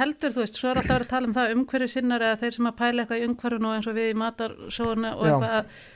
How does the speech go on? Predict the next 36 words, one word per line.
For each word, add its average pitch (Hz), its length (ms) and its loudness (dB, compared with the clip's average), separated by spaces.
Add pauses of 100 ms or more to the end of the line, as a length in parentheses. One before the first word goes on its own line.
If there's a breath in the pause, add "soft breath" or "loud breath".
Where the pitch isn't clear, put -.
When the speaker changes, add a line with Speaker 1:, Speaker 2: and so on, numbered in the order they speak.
(460 loud breath)
Speaker 1:
að 220 220 2
við 214 80 2
leyfum 269 480 2
okkur 240 180 -2
ekki 208 140 -2
neitt 196 300 -2
og, 190 260 -2
og - 120 -16
kaupum 233 360 0
bara 240 400 2
eitthvað 220 240 -4
í 220 60 -12
góða 226 200 -2
hirðinum 226 380 0
og 180 100 -4
Speaker 2:
En 180 60 0
Speaker 1:
eitthvað. - 60 2
Speaker 2:
það 208 100 6
er - 0 -
Speaker 1:
Það 214 40 8
er 226 60 6
Speaker 2:
alltaf 240 140 4
Speaker 1:
he-, 190 100 4
Speaker 2:
misskilningur. 143 360 -2
Speaker 1:
það 226 180 2
er 254 80 -2
líka 269 140 -2
misskilningur. 165 600 -2
Þú, 170 80 -6
maður 196 200 -4
bara 214 140 0 (380)
pröfar 254 300 2
að, 262 220 0
að, 214 160 -8 (160)
að - 140 -16 (320)
þú, 226 160 -10